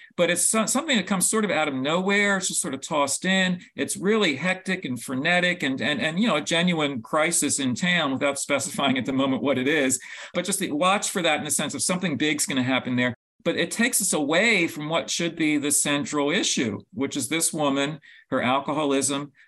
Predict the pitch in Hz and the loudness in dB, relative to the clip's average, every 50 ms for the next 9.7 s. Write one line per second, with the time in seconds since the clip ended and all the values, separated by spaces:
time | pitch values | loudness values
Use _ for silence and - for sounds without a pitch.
0 | _ - 147 143 139 135 135 135 123 - - - - 151 147 147 147 160 147 139 | _ -4 0 2 4 4 4 2 0 -4 -8 -4 0 0 2 2 2 2 0 2
1 | 131 135 135 139 156 151 139 135 135 - - 127 - 131 117 - 135 117 - 147 | 2 2 0 0 0 0 -2 -2 -2 -2 -6 -6 -6 -8 -6 -4 -4 -2 0 2
2 | 143 147 151 147 147 151 139 131 127 135 139 143 135 131 127 117 113 - 143 147 | 2 4 4 2 2 2 2 2 0 -2 -4 -2 -2 -2 -2 -2 -2 -2 0 0
3 | 156 156 147 - - - 147 143 143 143 135 - _ - - - 127 123 - 202 | 0 0 -2 -6 -6 -2 -2 0 0 -2 -4 -10 _ -16 -8 -6 -4 -2 0 2
4 | 196 185 175 147 180 208 226 - - 285 262 202 - 214 - 269 294 330 302 269 | 2 2 2 2 0 0 0 2 0 0 0 0 -2 -2 -2 -2 -2 -2 -4 -4
5 | - - - 233 - - - 180 - - 208 202 208 220 208 196 180 170 175 156 | -4 -2 -2 -2 -2 0 0 0 2 2 4 4 4 4 2 0 0 0 0 2
6 | 143 139 135 135 135 143 143 147 165 165 160 - - 175 151 - - - - 185 | 2 2 2 0 0 -2 -2 -2 -2 -2 -2 0 0 0 0 0 0 0 0 2
7 | 185 190 185 185 180 170 170 - _ _ _ - 147 151 151 151 170 160 165 160 | 2 2 2 2 2 0 -2 -6 _ _ _ -2 0 0 0 2 0 0 0 0
8 | 147 143 131 - - 165 165 151 147 139 - - - 196 196 202 196 180 175 170 | 0 0 -2 -2 0 0 0 2 2 0 0 0 0 0 0 2 2 0 0 0
9 | 147 143 143 147 147 - 160 147 - 160 147 - - - | -2 -2 0 -2 -4 -4 -2 -2 0 0 -2 -4 -6 -10